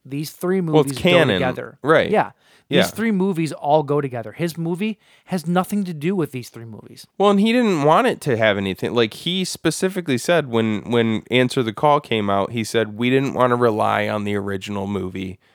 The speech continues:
Speaker 2: to, for this movie. Like, this is
Speaker 1: But
Speaker 2: a
Speaker 1: now you
Speaker 2: stan-,
Speaker 1: wanna rely on the
Speaker 2: this is a
Speaker 1: release to get more
Speaker 2: standalone
Speaker 1: money.
Speaker 2: movie." Yeah, like, his whole,
Speaker 1: I'm
Speaker 2: his me-
Speaker 1: sorry, dude. Like, I
Speaker 2: his
Speaker 1: li-,
Speaker 2: whole,
Speaker 1: I, I
Speaker 2: uh,
Speaker 1: like Paul Feig and all, but, like, fuck off,
Speaker 2: Oh, I do
Speaker 1: dude.
Speaker 2: too. I do too. But his whole meltdown on Twitter seemed, uh, just sorta,
Speaker 1: No,
Speaker 2: I don't know, it
Speaker 1: it's,
Speaker 2: was, it was kinda pathetic.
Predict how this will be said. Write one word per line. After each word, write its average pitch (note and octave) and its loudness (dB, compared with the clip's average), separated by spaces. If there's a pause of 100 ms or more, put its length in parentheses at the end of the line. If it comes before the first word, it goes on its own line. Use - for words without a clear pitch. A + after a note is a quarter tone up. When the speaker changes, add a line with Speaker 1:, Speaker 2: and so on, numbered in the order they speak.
(280)
Speaker 2:
to, - -10
for - -2
this G2+ -2
movie. G2+ -4 (160)
Like, F#2+ -6
this G#2+ -2
is D#3+ -4
Speaker 1:
But F3 0
Speaker 2:
a - -4
Speaker 1:
now D#3+ 2
you E3+ 2
Speaker 2:
stan-, - 4
Speaker 1:
wanna E3+ 2
rely D#3+ 4
on D#3 -4
the D3 -6
Speaker 2:
this C#3+ 4
is D3 -4
a C3 0
Speaker 1:
release G#2 0
to - -2
get A#2 4
more B2 4
Speaker 2:
standalone B2 6
Speaker 1:
money. B2 4
Speaker 2:
movie." A#2+ 2 (400)
Yeah, D#3 6
like, E3+ 4
his F#3 0
whole, F#3 4
Speaker 1:
I'm D#3 -2
Speaker 2:
his D#3+ 0
me- D3 6
Speaker 1:
sorry, D3+ 6
dude. C3 -4
Like, F3 -4 (220)
I F#3+ 4
Speaker 2:
his E3 4
Speaker 1:
li-, F#3+ 8
Speaker 2:
whole, F#3+ 8
Speaker 1:
I, F3+ 6
I D3 8
Speaker 2:
uh, A2+ 6
Speaker 1:
like G2+ 0
Paul A#3 6
Feig C4+ -2
and F#3+ 2
all, B2+ 0
but, D3+ -10
like, F3 0
fuck A#3+ -4
off, B3 0
Speaker 2:
Oh, - 6
I C#4+ 6
do D#4+ 6
Speaker 1:
dude. G#3 0
Speaker 2:
too. F#3 4
I A2+ 4
do D#3+ 4
too. C#3+ 2
But A#2 2
his D#3+ -2
whole G3 4
meltdown C3 2
on G#2 2
Twitter A2 0
seemed, G#2 -4 (160)
uh, - -20 (220)
just B2 -6
sorta, B2 -2
Speaker 1:
No, G#2+ 0
Speaker 2:
I - -2
don't - -14
know, A#2+ -4
it B2 0
Speaker 1:
it's, A2 -6
Speaker 2:
was, - -18
it - -8
was C3 -6
kinda C3+ -2
pathetic. G#2 -2